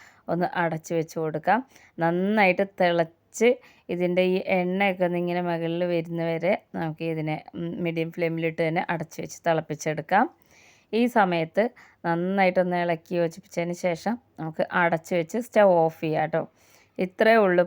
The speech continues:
പണി. ഇനി ഇത് ചൂടാറിയതിന് ശേഷമാണ് ട്ടോ ഞാനിപ്പോൾ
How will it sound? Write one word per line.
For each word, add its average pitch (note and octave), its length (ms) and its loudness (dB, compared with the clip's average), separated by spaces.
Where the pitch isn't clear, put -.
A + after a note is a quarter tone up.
പണി. E3+ 260 2
ഇനി G3+ 220 2
ഇത് G3 100 0
ചൂടാറിയതിന് G3 840 4
ശേഷമാണ് E3+ 500 -2
ട്ടോ E3 80 -4
ഞാനിപ്പോൾ D#3+ 300 -6